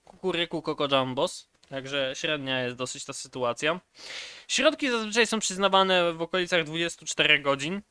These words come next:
Tak przynajmniej jak dostawałem informację, także to jest taka kolejna informacja.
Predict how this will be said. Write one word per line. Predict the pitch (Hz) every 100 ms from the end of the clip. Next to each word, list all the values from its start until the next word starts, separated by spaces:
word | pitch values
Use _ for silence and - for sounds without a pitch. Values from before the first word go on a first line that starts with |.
| _ -
Tak | 147 -
przynajmniej | 156 147 143
jak | 139
dostawałem | 139 - 143 131 131 127 127 127
informację, | 135 127 143 131 123 - 143 151 -
także | 123 127 127
to | 135
jest | 127 123
taka | 135 131
kolejna | 139 139 135 131
informacja. | 135 131 139 135 127 123 151 190